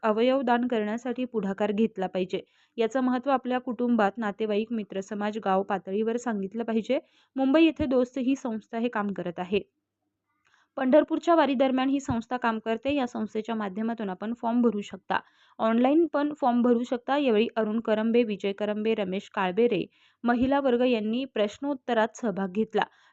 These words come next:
याबाबत प्रतिज्ञा घेत अनेकांनी अवयव दान संदर्भात मत व्यक्त करत तयारी दर्शवली.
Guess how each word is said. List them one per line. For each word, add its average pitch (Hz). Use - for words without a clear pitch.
याबाबत 233
प्रतिज्ञा 269
घेत 262
अनेकांनी 233
अवयव 233
दान 220
संदर्भात 226
मत 214
व्यक्त 196
करत 190
तयारी 202
दर्शवली. 196